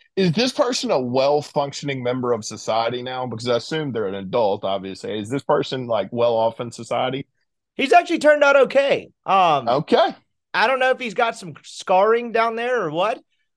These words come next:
Speaker 2: Um, <laughs> but yeah,
Speaker 1: That's a
Speaker 2: it's, uh,
Speaker 1: motivation for people.
Speaker 2: well, that's kind of like, for whatever reason with my friend group,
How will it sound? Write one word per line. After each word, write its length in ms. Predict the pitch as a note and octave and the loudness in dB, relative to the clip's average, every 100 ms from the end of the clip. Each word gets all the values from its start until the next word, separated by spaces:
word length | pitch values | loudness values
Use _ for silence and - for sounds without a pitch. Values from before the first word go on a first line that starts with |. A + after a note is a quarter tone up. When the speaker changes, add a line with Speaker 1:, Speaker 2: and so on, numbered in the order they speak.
| _ | _
Speaker 2:
Um, 560 | F3+ F#3+ E3 C#3 B2 A2 - - _ | -2 0 0 -2 -6 -18 -20 -20 _
<laughs> 360 | _ _ _ C#3+ | _ _ _ -2
but 360 | G#3+ - - - - _ - | 0 0 -6 -18 -20 _ -12
yeah, 360 | G#3 D4+ B3 - - _ | -2 0 0 -4 -12 _
Speaker 1:
That's 240 | G#3 B3 C#4 | -2 2 4
a 40 | |
Speaker 2:
it's, 100 | B3 | 4
uh, 80 | A#3+ | 6
Speaker 1:
motivation 520 | A3 G#3 A3+ - D3 | 4 2 0 -2 -4
for 160 | C3+ B2 | -4 -2
people. 400 | A#2+ G2 F2 _ _ _ | -2 -4 -14 _ _ _
Speaker 2:
well, 200 | C#4 E4 | -4 -2
that's 240 | A#3 F4 E4+ | 4 2 4
kind 240 | F4 E4+ | 0 0
of 80 | C4+ | 0
like, 240 | C4+ G3+ | -2 -2
for 100 | G#3+ | -4
whatever 340 | A3 C#4 D4+ C4+ | 0 0 -2 -6
reason 320 | B3 B3 G3 | -10 -8 -6
with 80 | E3+ | -2
my 160 | F#3 G3 | -2 -2
friend 280 | F#3+ E3 | -6 -10
group, 300 | D3 D#3 C#3+ | -6 -4 -6